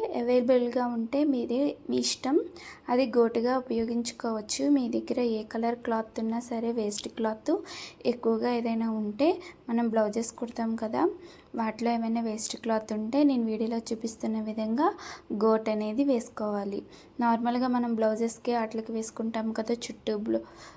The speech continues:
ఆ, రౌండ్ నెక్లకి కానీ వాటికి కానీ వేసుకుంటాం కాబట్టి అట్లాంటి క్లాతే తీసుకుని ఇట్లా గ్లో-, గోటు అనేది వేసేసుకోవాలి. మీకు ఇష్టం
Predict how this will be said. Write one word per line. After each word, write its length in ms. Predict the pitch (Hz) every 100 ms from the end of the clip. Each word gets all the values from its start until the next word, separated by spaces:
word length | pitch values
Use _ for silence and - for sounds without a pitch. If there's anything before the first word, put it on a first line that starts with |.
| -
ఆ, 60 | 226 226 220 214 208 208 -
రౌండ్ 300 | 226 226 226
నెక్లకి 380 | 220 214 220 190
కానీ 220 | 214 208 214
వాటికి 360 | 220 208 208 -
కానీ 300 | 220 220 330 - - - - 226
వేసుకుంటాం 640 | 233 233 240 233 226 226
కాబట్టి 400 | 220 226 220 285
అట్లాంటి 480 | 262 220 226 220 226
క్లాతే 400 | 233 214 214 247
తీసుకుని 540 | 240 214 - 233 302 - - - -
ఇట్లా 180 | 233 233
గ్లో-, 360 | 226 220 220 220
గోటు 280 | 233 220
అనేది 280 | 214 220 240
వేసేసుకోవాలి. 680 | 247 226 214 214 - 214 214 202 226 - - - - 247
మీకు 160 | 233
ఇష్టం 280 | 226 - 254